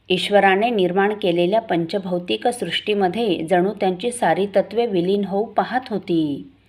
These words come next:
दिवसातील बराच वेळ समर्थ भावावस्थेत या उन्मनी अवस्थेत असत. त्या एकांतात ते सर्व काळ स्वरूपानुसंधानात राहण्याचा प्रयत्न करीत नव्हे,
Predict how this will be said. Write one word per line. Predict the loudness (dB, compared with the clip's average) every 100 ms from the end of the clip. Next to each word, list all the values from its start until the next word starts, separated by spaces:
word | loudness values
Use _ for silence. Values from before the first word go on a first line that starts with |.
| _ _ _ 0
दिवसातील | 2 4 4 4 2 0
बराच | 2 4 2 -2
वेळ | -2 0 0 -4
समर्थ | -4 -2 0 0 0
भावावस्थेत | -4 -2 0 0 2 -2 -4 -4 -4 -4 -2
या | 0 0
उन्मनी | 0 0 0 -2 -2
अवस्थेत | -4 -4 -4 -4 0
असत. | -2 0 0 0 -2 -8 -20 _ _ _ _ _ _ 2
त्या | 2 4
एकांतात | 2 2 0 2 2 2 -4 0
ते | 0
सर्व | 2 0 2 0
काळ | 0 2 2 -2
स्वरूपानुसंधानात | -2 -2 -2 0 0 0 -2 -4 -4 -2 -2 -2 0 0
राहण्याचा | 0 0 0 0 -2
प्रयत्न | -2 0 0 0 -2
करीत | 0 0 0 -2 -8 -8
नव्हे, | -2 0 0 -4 -4